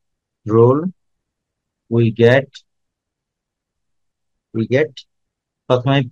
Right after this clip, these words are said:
পি প্লাস কিউ ফোর্সটা নিলাম, এটা একটা ফোর্স। তারপর আরেকটা ফোর্স হচ্ছে পি মাইনাস কিউ, এটা একটা ফোর্স। তারপর আরেকটা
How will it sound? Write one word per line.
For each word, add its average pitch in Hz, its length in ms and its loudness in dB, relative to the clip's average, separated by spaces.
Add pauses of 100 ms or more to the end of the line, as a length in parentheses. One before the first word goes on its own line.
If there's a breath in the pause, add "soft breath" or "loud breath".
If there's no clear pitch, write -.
(140)
পি 165 360 0
প্লাস 135 320 0
কিউ 131 320 -4
ফোর্সটা 117 380 -4
নিলাম, 113 440 -2
এটা 117 220 -2
একটা 107 280 -8
ফোর্স। 120 800 -4 (1400)
তারপর 113 380 -2
আরেকটা 113 480 -2
ফোর্স 120 280 -4
হচ্ছে 117 260 -6 (160)
পি 117 160 -2
মাইনাস 107 580 -6
কিউ, 117 480 -4 (100)
এটা 107 280 -6
একটা 104 240 -8
ফোর্স। - 720 -6 (1000)
তারপর 110 300 -4
আরেকটা 110 440 -4